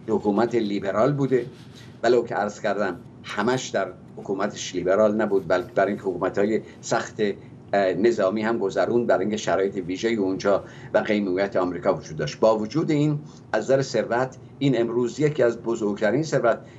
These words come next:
ثروتمندترین کشورهای جهان است، در حالی که کرهٔ شمالی یکی از فقیرترین کشورهای جهان و خشنترین کشورهای جهان.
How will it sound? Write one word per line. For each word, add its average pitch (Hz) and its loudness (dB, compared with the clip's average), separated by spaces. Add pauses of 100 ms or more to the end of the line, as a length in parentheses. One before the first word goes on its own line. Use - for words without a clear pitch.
ثروتمندترین 107 -2
کشورهای 95 -2
جهان 113 -2
است، - -8 (340)
در 95 2
حالی 104 -2
که 104 -8
کرهٔ 95 0
شمالی 95 -2 (420)
یکی 135 0
از 120 0
فقیرترین 101 0
کشورهای 80 -4
جهان 82 -2 (380)
و 90 2 (140)
خشنترین 95 -2
کشورهای 73 -6
جهان. - -14